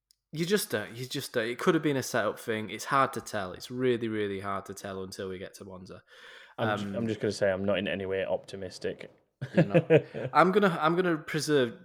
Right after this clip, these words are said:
Speaker 1: reserve, ju-, preserve judgment. I'm gonna reserve judgment on it. I, I don't
Speaker 2: Okay.
Speaker 1: want to sort of throw 'em in the bin just yet. I, I, I think if they're bad in Monza, then,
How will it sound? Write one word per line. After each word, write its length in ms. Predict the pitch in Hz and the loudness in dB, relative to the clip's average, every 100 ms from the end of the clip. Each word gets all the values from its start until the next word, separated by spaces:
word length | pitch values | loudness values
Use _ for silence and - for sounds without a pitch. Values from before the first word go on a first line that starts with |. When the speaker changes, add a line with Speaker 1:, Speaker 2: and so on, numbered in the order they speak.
| - | -10
Speaker 1:
reserve, 480 | 139 135 156 147 117 | 0 2 6 6 4
ju-, 140 | 104 | -2
preserve 480 | - - 110 107 95 | -8 -4 -2 -2 -2
judgment. 300 | 104 95 104 | -4 -6 -4
I'm 60 | 123 | -2
gonna 140 | 143 | 0
reserve 800 | 123 127 117 139 139 95 104 113 - 131 | 2 2 2 6 6 4 0 -6 -14 -8
judgment 460 | 127 110 95 85 - _ _ | -6 -6 -8 -14 -18 _ _
on 120 | 101 | -10
it. 120 | 90 - _ _ _ _ | -10 -14 _ _ _ _
I, 120 | 101 104 - | -10 -10 -8
I 80 | 131 - | -10 -2
don't 260 | 143 143 135 | 2 4 2
Speaker 2:
Okay. 120 | 101 | -2
Speaker 1:
want 180 | 120 120 | 0 0
to 400 | 113 113 110 110 | 0 -2 -2 -4
sort 360 | 110 117 110 107 | -4 -2 -2 -4
of 140 | 104 - _ _ _ _ _ _ _ _ - | -8 -12 _ _ _ _ _ _ _ _ -18
throw 580 | - - - 127 117 117 | -16 -12 0 2 4 4
'em 420 | 110 107 92 - _ _ _ _ _ _ _ _ | 0 -4 -8 -12 _ _ _ _ _ _ _ _
in 140 | - 123 | -4 -2
the 80 | |
bin 240 | 110 113 110 | 0 0 0
just 340 | 110 101 - | -4 -6 -8
yet. 220 | 85 71 - | -10 -12 -14
I, 60 | 104 | -14
I, 220 | - 95 - - | -12 -12 -10 -8
I 60 | |
think 260 | 123 143 135 | -4 -2 -2
if 160 | 147 - | -4 0
they're 300 | 139 127 - _ _ | 0 0 -8 _ _
bad 180 | 143 139 | 2 2
in 140 | 135 123 | 2 0
Monza, 480 | 117 113 107 101 98 | 0 0 -2 -2 -2
then, 480 | 101 101 98 95 | -2 -4 -6 -10